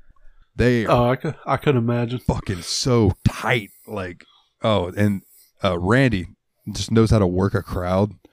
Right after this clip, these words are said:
Speaker 1: and
Speaker 2: Oh, yeah.
Speaker 1: gets everyone just wanting to just bloodthirsty, just mosh.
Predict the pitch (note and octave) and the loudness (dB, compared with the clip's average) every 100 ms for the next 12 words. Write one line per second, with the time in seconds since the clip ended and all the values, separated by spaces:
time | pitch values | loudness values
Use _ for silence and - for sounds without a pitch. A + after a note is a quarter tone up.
0 | _ _ G#2 A2 A#2 A2 - G#2+ G#2 G#2 | _ _ 0 2 2 0 0 2 4 4
1 | G2+ F#2 F#2+ G#2+ G2 F#2+ F#2 - - - | 4 2 -2 0 0 0 -4 -6 -14 -14
2 | - - G2 G2+ F#2 A2+ G2+ - G2 G2 | -2 -2 0 -2 0 0 2 0 0 0
3 | F#2+ - G#2 G2+ G#2 F#2 F#2 | -4 -4 -4 -2 0 0 -2